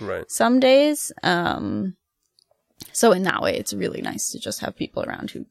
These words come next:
Speaker 2: who get it.
Speaker 1: Yeah.
Speaker 2: Um, yeah, and I think just, yeah, the, the day-to-day struggles that I have are the, pretty much the same as the day-to-day struggles that they have.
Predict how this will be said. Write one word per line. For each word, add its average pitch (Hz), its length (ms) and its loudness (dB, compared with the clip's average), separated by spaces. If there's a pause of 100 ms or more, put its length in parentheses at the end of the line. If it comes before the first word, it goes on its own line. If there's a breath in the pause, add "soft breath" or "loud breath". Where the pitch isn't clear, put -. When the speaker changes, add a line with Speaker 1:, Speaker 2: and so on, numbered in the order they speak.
(160)
Speaker 2:
who - 80 -6
get - 240 -2
it. 269 240 4 (420 loud breath)
Speaker 1:
Yeah. 90 180 -8
Speaker 2:
Um, 170 760 0 (880)
yeah, 208 260 2
and 196 140 0
I 196 60 -2
think - 400 -2
just, - 420 -4 (800 soft breath)
yeah, 185 340 4 (160)
the, 190 240 -2 (280)
the 208 120 8
day-to-day 196 460 6
struggles 170 420 2
that 160 140 0
I - 80 -2
have - 260 0
are - 100 -4
the, - 180 -12 (160)
pretty - 240 -8
much - 180 -10
the - 140 -14
same - 280 -6
as - 200 -6
the - 120 -6
day-to-day - 420 -6
struggles - 360 -10
that 50 200 -8
they - 140 -8 (120)
have. - 180 -10